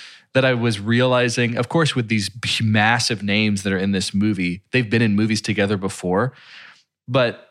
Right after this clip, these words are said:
having, having, uh, <laughs> going back to the dialogue between,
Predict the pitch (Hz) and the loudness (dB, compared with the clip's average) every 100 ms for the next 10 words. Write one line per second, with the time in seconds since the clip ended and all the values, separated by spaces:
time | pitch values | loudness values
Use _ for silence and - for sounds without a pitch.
0 | _ 117 151 156 127 120 123 139 135 127 | _ 0 2 0 -2 -2 -2 0 0 -4
1 | - - 123 117 117 - 120 - - _ | -8 -2 2 4 2 0 -2 -4 -8 _
2 | - 139 143 135 135 135 131 113 110 131 | -6 0 0 2 0 0 -2 2 2 2
3 | 113 104 101 107 - 113 | 2 0 -2 -4 -2 -2